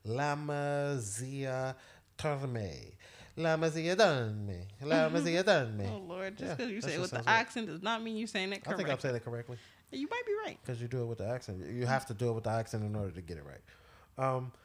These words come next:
Speaker 1: prosecutors are seeking to prove a web of crimes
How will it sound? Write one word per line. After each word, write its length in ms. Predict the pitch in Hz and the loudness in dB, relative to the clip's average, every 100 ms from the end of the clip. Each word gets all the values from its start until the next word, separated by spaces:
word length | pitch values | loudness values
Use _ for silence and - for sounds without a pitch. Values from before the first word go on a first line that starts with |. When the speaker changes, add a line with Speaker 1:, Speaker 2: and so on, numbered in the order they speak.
| - - - - - - | -20 -20 -20 -20 -20 4
Speaker 1:
prosecutors 640 | 208 208 - 196 180 160 | 6 6 2 4 4 4
are 320 | 147 143 139 | 4 4 2
seeking 680 | - - 220 - 143 135 131 | 0 -2 -4 -6 -4 -4 -6
to 160 | - 127 | -6 -6
prove 520 | - 147 139 139 139 120 | -4 -4 0 0 -2 -4
a 80 | |
web 500 | 110 123 165 170 165 160 - _ - 131 - | -2 0 2 2 0 -2 -20 _ -18 -12 -8
of 140 | 139 | -6
crimes 460 | - 147 139 135 | -2 0 0 -2